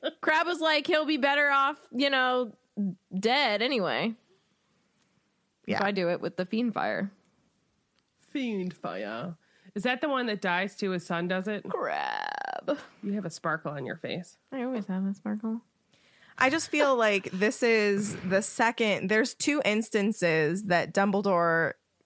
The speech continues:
Speaker 1: creates this kind of, like, decoy, and this is one of them, and Voldemort falls for it. Like, Dumbledore needs time in this book to research the Horcruxes.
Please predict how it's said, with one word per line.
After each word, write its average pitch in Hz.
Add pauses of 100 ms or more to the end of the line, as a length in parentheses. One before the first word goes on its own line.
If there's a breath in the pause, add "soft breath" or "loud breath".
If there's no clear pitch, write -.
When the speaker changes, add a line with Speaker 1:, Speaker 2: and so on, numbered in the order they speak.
(120)
Speaker 1:
creates 202
this 214
kind 196
of, 190
like, 180
decoy, 160 (680 loud breath)
and 233
this 294
is 294
one 233
of 208
them, 151
and 190
Voldemort 220
falls 233
for 135
it. 131
Like, 180 (320)
Dumbledore 277
needs 208
time 196
in 170
this 165
book 165
to 190
research 175 (640)
the 233
Horcruxes. 220